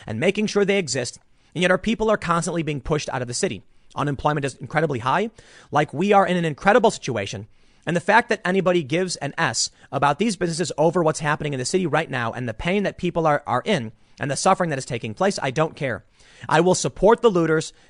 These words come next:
till the end of the day. If that's what they need to do in order to eat, then that's what you've got to do to eat." Asked, when she was asked, "What do you say to people who argue looting undermines Black Lives Matter's message?"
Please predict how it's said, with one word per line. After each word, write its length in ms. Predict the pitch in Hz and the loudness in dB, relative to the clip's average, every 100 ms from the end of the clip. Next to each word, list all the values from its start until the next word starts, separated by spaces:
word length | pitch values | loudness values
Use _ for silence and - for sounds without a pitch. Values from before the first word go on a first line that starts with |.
| - | -2
till 200 | 180 165 | 2 2
the 160 | 160 | 0
end 180 | 151 170 | -2 0
of 80 | 165 | 0
the 60 | |
day. 260 | 147 123 110 _ _ _ _ | 0 -2 -4 _ _ _ _
If 160 | - - | -8 -2
that's 260 | 165 202 - | 2 2 2
what 160 | 202 | 0
they 120 | 208 | 2
need 240 | 196 185 147 | 2 0 -2
to 40 | |
do 260 | 147 170 226 | -2 0 2
in 80 | 170 | 2
order 180 | 139 131 | 0 -4
to 140 | 156 | -6
eat, 220 | 180 240 _ _ _ | -6 -6 _ _ _
then 100 | - | -8
that's 220 | 113 180 185 | -2 0 0
what 140 | 180 | -4
you've 100 | 175 | 0
got 140 | 170 | -2
to 80 | 160 | -2
do 140 | 139 143 | -2 -4
to 120 | 143 | -4
eat." 180 | 131 - _ _ _ _ _ _ _ - | -8 -10 _ _ _ _ _ _ _ -6
Asked, 300 | 143 147 - | -2 -2 -4
when 80 | 139 | -8
she 80 | 151 | -4
was 120 | 131 | 0
asked, 300 | 160 - - - - - - | 0 -2 -6 -20 -20 -20 -4
"What 180 | 160 175 | 0 0
do 60 | |
you 120 | 262 285 | 0 0
say 240 | - 214 | 2 2
to 80 | 202 | 2
people 320 | - 190 131 | -2 -4 -4
who 120 | 139 - | -4 2
argue 360 | 156 180 135 | 2 2 0
looting 440 | 120 123 185 220 214 | -4 0 2 2 0
undermines 600 | 160 165 160 135 131 123 | -2 0 0 0 -2 -4
Black 300 | 127 123 131 | -2 -2 0
Lives 200 | 120 101 | -4 -4
Matter's 340 | 95 113 - - | -8 -8 -10 -12
message?" 460 | 139 208 131 90 | -4 -2 -2 -8